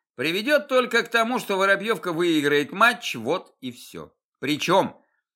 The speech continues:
даже попытки объяснить, что Сенька и дед Мотя половину поля, скорее всего, уже испортили, разбились о неуместную порядочность председателя, как морские волны о скалу. "Жорик,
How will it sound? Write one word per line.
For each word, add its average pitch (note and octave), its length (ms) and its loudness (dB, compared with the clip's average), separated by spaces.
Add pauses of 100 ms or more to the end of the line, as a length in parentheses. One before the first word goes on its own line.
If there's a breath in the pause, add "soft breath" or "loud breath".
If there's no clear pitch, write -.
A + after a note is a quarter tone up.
(160)
даже D#3 440 2
попытки F3 520 -2
объяснить, C#3+ 560 -2
что C3+ 200 -6
Сенька D#3+ 460 -2
и C3 160 0
дед C3 300 -4
Мотя C#3 340 -2
половину C3+ 540 0
поля, C#3 280 0
скорее C3 440 -2
всего, A2+ 340 -2
уже F#3 320 -2
испортили, A#2 720 -4 (380 soft breath)
разбились E3 1040 -2
о G#3+ 100 -2
неуместную F#3 960 -4
порядочность C3 840 0
председателя, B2 840 -2
как A#2 240 -2
морские A2 600 -4
волны G3 760 -2
о G#3 140 -8
скалу. D2+ 600 -16 (1000)
"Жорик, F3 640 2